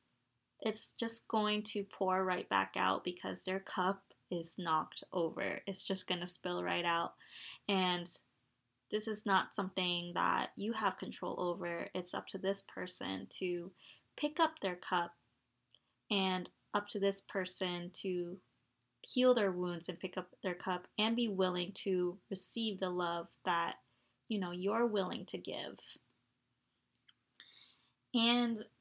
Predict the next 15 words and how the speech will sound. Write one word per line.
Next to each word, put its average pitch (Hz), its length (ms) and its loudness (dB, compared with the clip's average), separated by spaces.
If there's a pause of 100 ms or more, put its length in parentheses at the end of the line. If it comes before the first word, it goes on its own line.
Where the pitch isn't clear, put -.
(220)
<clears throat> 294 340 2
in 247 140 8
a 254 100 8
recent 277 420 4
situation 185 720 -2
I 170 140 -6
was 180 220 -6
in, 180 380 -4 (460)
in 240 120 6
regards 196 500 4 (100)
to 190 280 4
my 180 600 2 (600)
intuition, 196 920 0 (380)
I 214 80 0
think 277 340 4